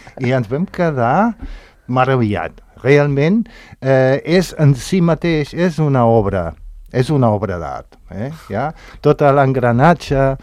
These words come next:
de, d'una escena a l'altra està molt ben pensat, ja? I llavors, clar, la història del fullet, que és com el fil conductor, eh? Em,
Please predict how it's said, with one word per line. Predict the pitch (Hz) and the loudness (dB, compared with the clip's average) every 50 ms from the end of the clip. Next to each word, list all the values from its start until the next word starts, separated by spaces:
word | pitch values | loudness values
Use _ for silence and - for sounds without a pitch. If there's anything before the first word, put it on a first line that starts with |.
| - - - - - | -14 -20 -20 -20 -16
de, | - 101 127 127 120 120 120 | -10 -4 -2 0 0 0 0
d'una | 117 120 120 120 127 151 165 170 165 156 147 147 | 0 2 2 2 2 0 -2 -2 -2 -2 -4 -4
escena | 135 117 - - - 139 127 127 127 120 | -6 -8 -12 -10 -8 -6 -4 -4 -4 -4
a | 120 123 | -4 0
l'altra | 139 156 170 170 143 - 143 123 127 139 151 170 - - - - 165 | 2 2 2 2 0 -2 -2 0 0 2 0 0 -2 -8 -14 -14 -10
està | - 151 139 - - 156 139 | -6 -6 -4 2 2 2 2
molt | 143 160 175 180 165 | 4 2 0 0 0
ben | 165 160 147 | 0 -2 -2
pensat, | - - 131 110 104 - - - 107 95 - - - - _ - | -4 -4 -4 -6 -6 -6 -6 -4 -4 -4 -6 -10 -20 -20 _ -20
ja? | - 85 92 117 156 185 - - - - - | -16 -12 -10 -8 -8 -10 -10 -16 -20 -20 -16
I | - 156 143 143 143 139 143 135 135 131 139 | -10 -6 -4 -2 -2 0 0 -2 -2 0 2
llavors, | 139 139 139 160 165 165 151 143 - - | 4 4 6 6 6 6 4 2 0 -4
clar, | - - 170 151 - - - - _ _ - | -2 2 4 4 4 2 -4 -18 _ _ -16
la | 110 107 117 113 | -8 -4 -2 -2
història | 113 113 107 - - 156 156 151 151 151 | -2 -2 -4 -6 -4 -2 -2 0 0 0
del | 143 143 139 131 | 0 0 -2 -2
fullet, | - - 135 127 143 175 175 147 - | -4 -6 -6 -4 -2 -4 -4 -4 -6
que | - 113 104 107 | -8 -6 -6 -6
és | 107 - | -8 -10
com | - - 120 120 117 | -10 -8 -4 -2 -2
el | 117 113 104 | -2 -2 -4
fil | - - 139 131 127 - | -6 -6 -6 -6 -6 -6
conductor, | - 127 120 117 107 110 107 - - - 156 151 139 135 156 185 - - - | -6 -6 -4 -4 -2 -4 -6 -6 -8 -6 -4 -2 -2 -2 -4 -6 -8 -14 -10
eh? | - 104 104 113 143 175 - - - - - - - | -8 -4 -4 -2 -4 -4 -8 -12 -20 -20 -20 -18 -12
Em, | - 113 117 120 117 113 117 117 117 117 117 113 110 104 | -4 -2 0 0 2 2 0 0 0 -2 -2 -4 -8 -8